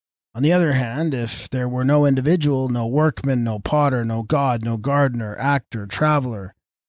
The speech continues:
king, of what use the materials?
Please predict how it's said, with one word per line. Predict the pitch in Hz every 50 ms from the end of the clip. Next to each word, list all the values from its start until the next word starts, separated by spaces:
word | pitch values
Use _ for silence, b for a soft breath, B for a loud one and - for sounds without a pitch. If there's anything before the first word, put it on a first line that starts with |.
| _ _ _ _ _ _
king, | - 175 214 214 180 143 127 117
of | 110 107 107 110 123
what | 147 139 123 101 85 98
use | 113 135 165 190 190 165 135 117 104 - - - - - - - - 120
the | 117
materials? | 117 113 107 - - 160 180 208 220 - 98 - - _ - - - - -